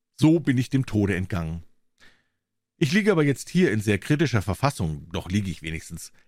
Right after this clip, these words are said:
Kritisch oder nicht kritisch. Ich bin am ganzen Leib voll Wunden und der Doktor, der mich behandelt, meint,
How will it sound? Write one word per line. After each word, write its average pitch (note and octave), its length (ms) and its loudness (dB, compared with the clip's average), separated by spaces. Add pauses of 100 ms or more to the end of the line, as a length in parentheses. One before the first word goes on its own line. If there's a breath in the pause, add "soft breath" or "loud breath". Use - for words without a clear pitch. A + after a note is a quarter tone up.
Kritisch G3+ 300 -2
oder E2 140 -2
nicht F2 180 -4
kritisch. D#2+ 360 -8 (500 soft breath)
Ich - 120 -10
bin E3 120 2
am D3+ 120 0
ganzen E3 320 0
Leib A#2 300 2
voll F#2 220 0
Wunden E3+ 540 0
und F#2 160 -6
der F2+ 60 0
Doktor, B2 340 -2
der G2+ 120 0
mich F2 180 -2
behandelt, C3+ 500 -2
meint, A#2 340 0